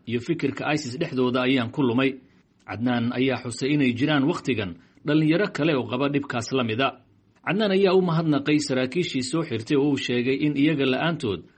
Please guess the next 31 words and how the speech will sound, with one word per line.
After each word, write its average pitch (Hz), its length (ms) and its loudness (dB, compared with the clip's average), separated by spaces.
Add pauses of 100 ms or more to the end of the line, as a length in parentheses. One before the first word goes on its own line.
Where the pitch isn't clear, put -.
aanu 135 260 2
maanta 151 320 0
halkan 139 360 -2
joogeen. 113 440 0
Waxa 214 180 0
uuna 156 200 4
ka 175 100 0
codsaday 147 400 2
garsooraha 131 560 0 (180)
inuu 139 240 4
u 147 40 2
naxariis 127 460 0
falo. 127 200 2 (400)
Hooyada 156 320 4
Cadnaan, 135 480 0
Ayaan 139 300 2
Faarax, 143 360 -2
oo 110 120 -6
la 143 120 0
hadlaysay 139 440 2
garsooraha, 127 560 0 (340)
ayaa 101 200 -2
waxay 131 280 -2
ka 131 140 -4
codsatay 131 500 0 (120)
inuu 147 240 4
wixii 151 280 0
awooddiisa 135 720 0
ugu 143 180 0
naxariisto 131 560 0
wiilkeeda. 127 500 0